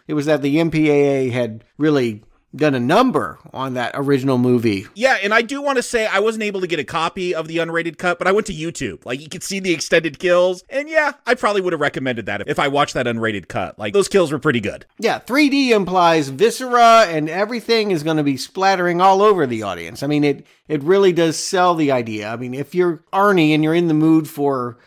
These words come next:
Speaker 1: trashy fun, like, a, again, it helps to think of slasher movies as comedies and not horror movies, then this one's gonna really, like, have a food fight,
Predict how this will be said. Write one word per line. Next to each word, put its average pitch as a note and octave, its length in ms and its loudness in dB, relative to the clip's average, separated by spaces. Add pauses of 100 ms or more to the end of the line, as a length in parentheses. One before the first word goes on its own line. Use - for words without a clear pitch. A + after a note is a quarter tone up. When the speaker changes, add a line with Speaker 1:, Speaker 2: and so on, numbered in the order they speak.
(200)
Speaker 1:
trashy F#3+ 580 0
fun, C3+ 640 0
like, C#3 180 -6
a, C#3+ 440 -10
again, C3 580 -8
it D3+ 100 -14
helps A#3+ 340 -4
to G3 100 0
think F#3+ 220 -2
of D#3 160 -4
slasher F#3 380 0
movies D#3+ 340 0
as B2 120 -4
comedies C#3 680 -2
and C3 100 -4
not C3+ 220 -6
horror F#3+ 300 0
movies, A#2 520 -6
then F#3 160 0
this A3 240 -2
one's G3+ 240 -2
gonna E3 240 0
really, D#3 400 2
like, C#3 200 0
have C#3+ 160 0
a C#3+ 60 0
food G#3 340 -6
fight, C#2+ 340 -6